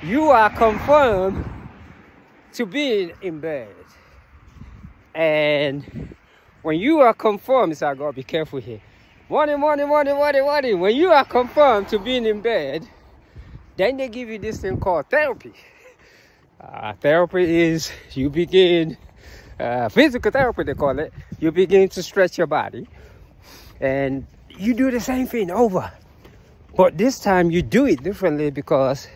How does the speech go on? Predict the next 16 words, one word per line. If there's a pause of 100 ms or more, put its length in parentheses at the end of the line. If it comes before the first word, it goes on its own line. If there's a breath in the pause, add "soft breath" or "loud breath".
(640 soft breath)
all
your
entitlement, (300 soft breath)
you
just (380 soft breath)
don't
have
the
power
to
do
it. (1000 soft breath)
So
health
is
wealth.